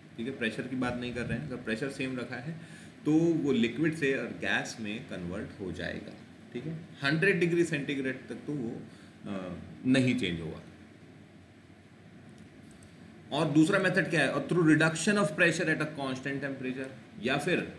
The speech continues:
temperature को constant रख दो, temperature मत बढ़ाओ और pressure कम कर दो। ठीक है, तो क्या होता है, Pressure जब किसी चीज़ पे लगाते हैं तो मॉलिक्यूल्स पास में आते हैं, तो प्रेशर मत लगाओ।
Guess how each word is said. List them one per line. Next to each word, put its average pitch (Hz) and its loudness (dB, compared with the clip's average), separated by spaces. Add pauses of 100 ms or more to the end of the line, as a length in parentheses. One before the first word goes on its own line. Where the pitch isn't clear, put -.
(640)
temperature 147 2
को 156 2
constant 147 -4
रख 127 -4
दो, 120 -4
temperature 123 -4
मत 156 0
बढ़ाओ 110 -6 (460)
और 117 -2 (720)
pressure 160 4 (180)
कम 185 0
कर 147 0
दो। - -6 (580)
ठीक 139 -2
है, 175 -2
तो - -4
क्या 131 -4
होता 127 -2
है, 147 -6
Pressure 127 -2
जब 160 -2
किसी 156 -2
चीज़ 151 -2
पे 147 -6
लगाते 135 -4
हैं 156 -2
तो 151 -2
मॉलिक्यूल्स 147 -4
पास 156 -6
में 170 -2
आते 160 -6
हैं, 160 -10 (600)
तो 151 0
प्रेशर 170 4
मत 180 0
लगाओ। 123 2